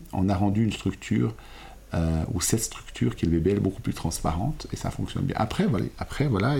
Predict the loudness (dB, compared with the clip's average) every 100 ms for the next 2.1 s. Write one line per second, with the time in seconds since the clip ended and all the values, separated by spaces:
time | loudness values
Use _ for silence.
0 | 2 2 4 4 2 0 -4 -6 -6 -8
1 | -4 0 0 0 -6 -14 -14 -16 -8 -2
2 | 0